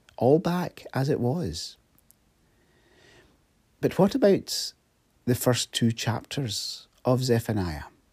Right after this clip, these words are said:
It's a small book, read in less than thirty minutes, but the difference between the beginning and the end is continental.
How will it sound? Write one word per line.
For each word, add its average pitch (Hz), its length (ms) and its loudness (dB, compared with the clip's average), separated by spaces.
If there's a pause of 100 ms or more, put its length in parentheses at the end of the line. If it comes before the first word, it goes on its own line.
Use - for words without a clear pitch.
(1080)
It's - 100 -8
a 139 60 2
small 180 300 8
book, 143 420 0 (800)
read 151 320 8
in 151 100 6
less 120 280 6
than 104 100 -2
thirty 98 320 -2
minutes, 98 500 -2 (680)
but 127 100 4
the 131 80 8
difference 208 460 4
between 147 320 4
the 117 60 6
beginning 104 600 4 (320)
and 110 100 2
the 110 160 8
end 101 380 2 (600)
is - 100 -2
continental. 101 920 0